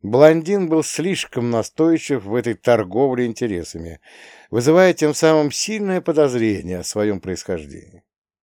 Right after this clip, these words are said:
Он так активно торговался и выкручивал нам с Комаровой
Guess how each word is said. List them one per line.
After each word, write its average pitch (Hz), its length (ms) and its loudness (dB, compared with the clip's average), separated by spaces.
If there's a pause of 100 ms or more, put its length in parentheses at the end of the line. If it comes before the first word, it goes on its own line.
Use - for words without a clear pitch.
(640)
Он 156 240 0
так 165 340 4
активно 135 600 0
торговался 113 760 2
и 104 60 -2
выкручивал 117 600 -2
нам 117 220 -2
с - 80 -16
Комаровой 113 640 2